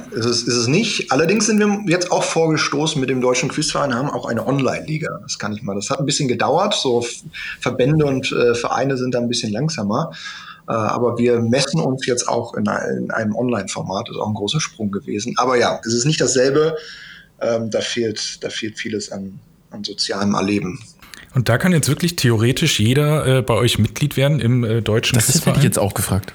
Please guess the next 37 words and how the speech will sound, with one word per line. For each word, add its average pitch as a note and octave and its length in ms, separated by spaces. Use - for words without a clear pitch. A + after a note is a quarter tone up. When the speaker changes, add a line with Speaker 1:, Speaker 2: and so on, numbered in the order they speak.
Speaker 1:
Ja, - 240
ja, - 180
da - 140
kann C3 240
jeder F3+ 220
mit, E3 220
nicht C3+ 160
nur C3+ 100
theoretisch, C#3 500
sondern A2+ 200
praktisch. A3 360
Man G2+ 120
muss D#3+ 260
nichts E3 260
anderes D3+ 380
machen, B2+ 340
als B2 220
den, B2+ 240
Speaker 2:
<laughs> - 220
Speaker 1:
äh, B2 180
Mitglieds-, D3 760
äh, A#2+ 560
die A2+ 300
Mitgliedsantrag A#2+ 840
stellen. B2+ 480
Dann A#2 100
gibt C3+ 160
es B2 120
einen G2+ 360
Mitgliedsbeitrag, C3 880
der B2+ 120
liegt A#2+ 200
bei A2+ 140
fünfunddreißig A2 720
Euro A2+ 340
im F#2+ 100
Jahr. C3 480